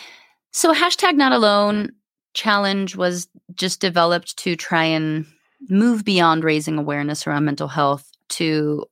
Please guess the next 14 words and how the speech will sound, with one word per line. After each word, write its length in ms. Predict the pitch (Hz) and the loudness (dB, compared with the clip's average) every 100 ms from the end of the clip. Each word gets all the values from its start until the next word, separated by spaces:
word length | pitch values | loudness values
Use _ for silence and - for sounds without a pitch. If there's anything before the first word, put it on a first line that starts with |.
| - | 2
arming 400 | 160 165 160 151 | 2 4 2 2
people 420 | - 151 160 147 | -2 -2 0 0
with 240 | 143 147 - _ _ - | -2 -6 -14 _ _ -10
tools. 500 | - - - - - _ - - - - - - - | -6 -4 -4 -8 -16 _ -20 -20 -20 -20 -20 -20 -4
Fifty 400 | - 254 262 247 | 0 2 2 2
percent 560 | 196 175 - 165 156 - | 2 2 2 2 2 0
of 340 | 156 151 160 | 2 2 -2
the 80 | 160 | -10
population 680 | 156 151 - 151 151 151 156 | -4 -2 0 0 0 0 0
that 140 | 151 - | 0 0
needs 380 | 156 160 160 | 2 2 0
mental 240 | 156 147 151 | -2 0 0
health 280 | 139 147 - | -2 -4 -4
tools 420 | 156 143 143 | -2 -2 -2